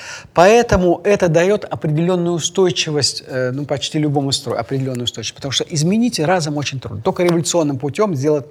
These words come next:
в хаос ввергнуть. Но инерционность очень большая. Поэтому в европейских странах приходит одно правительство,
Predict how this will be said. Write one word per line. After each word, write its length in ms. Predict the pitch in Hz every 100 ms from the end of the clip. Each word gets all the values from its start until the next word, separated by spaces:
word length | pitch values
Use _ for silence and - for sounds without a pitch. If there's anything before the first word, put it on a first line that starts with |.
| - - - - -
в 60 | -
хаос 480 | - 156 131 - 123
ввергнуть. 520 | 123 110 110 110 - - - - -
Но 200 | 156 190
инерционность 720 | 196 208 185 - 247 240 190
очень 240 | 202 190 160
большая. 380 | 156 - 117
Поэтому 460 | 117 175 208 214 220 - - -
в 20 |
европейских 480 | 208 220 233 180 202
странах 500 | - 240 240 180 127 - - -
приходит 440 | 190 165 226 208
одно 340 | 214 196 240 240
правительство, 960 | 185 165 143 123 117 - 120 113